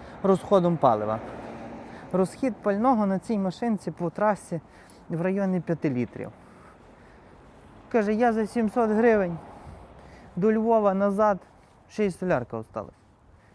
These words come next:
От. То якось так. От такий автомобіль у нас приїхав. Що вам ще показати? Що, що ж вам показати? Все, все, в принципі, чисте, салончик чистий. Гарний, не,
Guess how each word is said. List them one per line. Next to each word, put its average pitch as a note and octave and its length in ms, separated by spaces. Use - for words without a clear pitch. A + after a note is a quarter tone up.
От. A#2+ 360
То C#4 100
якось G3+ 340
так. - 180
От B3+ 160
такий G3 280
автомобіль D#3 500
у C3+ 100
нас B2+ 180
приїхав. A#2 520
Що D3+ 180
вам A2 200
ще A#2 140
показати? A#2 680
Що, B2+ 220
що - 180
ж F3+ 100
вам F3 120
показати? A#2+ 600
Все, G3 340
все, B3+ 200
в G#3+ 40
принципі, A3 520
чисте, C4 480
салончик G#3 560
чистий. G3 540
Гарний, E3+ 520
не, D#3+ 260